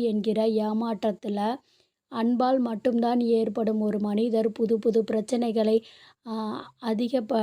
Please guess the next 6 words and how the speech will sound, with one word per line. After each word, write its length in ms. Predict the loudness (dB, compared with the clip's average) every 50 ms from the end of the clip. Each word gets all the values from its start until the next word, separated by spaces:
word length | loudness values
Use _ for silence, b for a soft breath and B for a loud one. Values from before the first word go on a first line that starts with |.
| 0 0
அதிகமா 520 | 0 -2 0 0 0 0 0 0 0 0 0 -2 0
அனுபவிக்க 560 | 0 0 0 0 0 0 0 -2 0 0 0 0
முடியும்னா, 580 | 2 0 0 0 0 2 2 2 0 0 0 -2 -2 -4 -6 B B B B B _ -6
அவன் 240 | -4 -4 -4 -4 -2
கண்டிப்பா 540 | -2 0 2 2 2 2 0 2 2 2 2
ரிஷபராசிக்காரனா 1080 | 2 0 -2 -2 -2 -2 -2 0 0 0 0 -2 -2 -6 -6 -4 -4 -2 -2 0 0 0